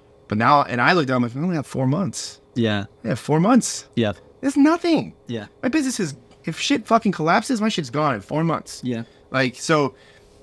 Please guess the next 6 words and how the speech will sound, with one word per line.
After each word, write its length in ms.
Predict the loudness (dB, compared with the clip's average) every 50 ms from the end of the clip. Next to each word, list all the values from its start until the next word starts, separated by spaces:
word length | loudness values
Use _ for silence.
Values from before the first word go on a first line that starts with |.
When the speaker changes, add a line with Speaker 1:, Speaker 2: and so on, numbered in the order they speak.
| -20 _ -12
Speaker 1:
like, 140 | -12 -10 -4 2
I 260 | 4 6 6 6 6 4
am, 180 | 4 0 -2 -8 _ _ _ -6
you 100 | -4 -4 -2
know, 220 | -2 -4 -6 -10 _ _ _ _ _ _ _ _ _ _ _ _ _ _ _ _ _ _
they, 180 | -4 -4 -4 -4